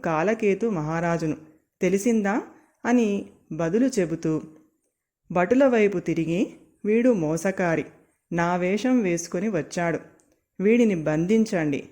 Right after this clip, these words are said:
అని ఎలుగెత్తి అరిచాడు. మారువేషంతో వచ్చిన దేవదూతకు కాలకేతులో అతిశయిస్తున్న అహంకారం నవ్వు పుట్టించింది.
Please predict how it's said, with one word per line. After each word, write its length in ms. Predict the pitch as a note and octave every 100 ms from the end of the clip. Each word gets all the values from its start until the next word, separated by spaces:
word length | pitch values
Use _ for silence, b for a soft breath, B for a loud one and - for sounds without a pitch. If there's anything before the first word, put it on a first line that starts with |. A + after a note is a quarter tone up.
| _ -
అని 360 | A3 G#3 A3 -
ఎలుగెత్తి 580 | E3 F#3 G3 F#3 - A3
అరిచాడు. 540 | D3+ D3 C#3+ E3 D3+ - - _ _ _ _ _ -
మారువేషంతో 960 | E3+ F3+ A#3 C4 C4 C4 C4 B3+ B3+
వచ్చిన 420 | A#3+ A3+ A3+ G3+ F#3
దేవదూతకు 1000 | D3+ D#3+ F3+ G3+ G3 - D#3 D#3 B3+ B4+ - _ _ -
కాలకేతులో 1000 | E3+ G3+ A#3+ A#3 A3 G#3+ F3+ E3+ E3+ B B B B B
అతిశయిస్తున్న 840 | E3 G#3+ A3 A#3+ A#3+ A#3 - A3 G#3
అహంకారం 1000 | - D#3 G3+ A3 A3 F3+ E3+ F#3+ D3 - _ -
నవ్వు 320 | D#3+ D3 E3
పుట్టించింది. 840 | F#3+ G3+ G3 F3+ E3 E3+ D3+ -